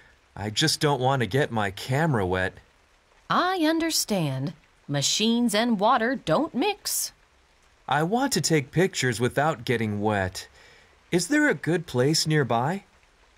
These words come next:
Speaker 2: Let's see. How about an Ajisai temple?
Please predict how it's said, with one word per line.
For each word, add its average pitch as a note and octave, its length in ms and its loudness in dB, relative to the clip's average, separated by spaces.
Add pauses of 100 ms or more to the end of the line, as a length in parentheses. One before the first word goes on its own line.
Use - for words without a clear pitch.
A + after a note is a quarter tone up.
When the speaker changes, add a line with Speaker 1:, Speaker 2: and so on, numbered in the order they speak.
(220)
Speaker 2:
Let's G#4+ 300 -2
see. D3+ 500 -2 (840)
How A4+ 260 2
about C4 340 4
an G#3 220 0
Ajisai F#3+ 580 0
temple? C4 520 -2